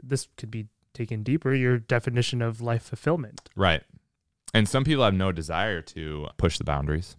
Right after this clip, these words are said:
Speaker 1: And that's fine.
Speaker 2: And that's totally fine.
Speaker 1: Yeah.
Speaker 2: After thinking about those two definitions, what is the primary def-, or differentiator? And that's where, in my opinion, the primary differentiator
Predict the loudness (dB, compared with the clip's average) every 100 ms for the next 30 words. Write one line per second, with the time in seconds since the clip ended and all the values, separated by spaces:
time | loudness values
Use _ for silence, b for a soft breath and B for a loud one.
0 | -10 -4 -4 -4 -8 -8 -8 -6 -2 2
1 | 2 2 -4 -4 -6 -10 -10 _ _ _
2 | 2 2 -2 0 0 -2 -2 -2 0 -2
3 | -2 -4 -2 -2 0 0 0 -4 -2 -2
4 | -4 -8 _ -20 2 4 4 2 0 0
5 | 2 0 0 _ -10 0 4 4 4 0
6 | 0 0 -2 -6 -8 -10 -6 -4 2 2
7 | 2 0 0 -2 -2 -2 -2 -4 -12 _
8 | _ _ _ _ _ 0 2 4 2 0
9 | -2 0 0 -2 -2 0 0 0 -2 -2
10 | -2 -2 -6 -12 -10 0 4 4 2 -2
11 | -6 -6 -6 -2 0 4 4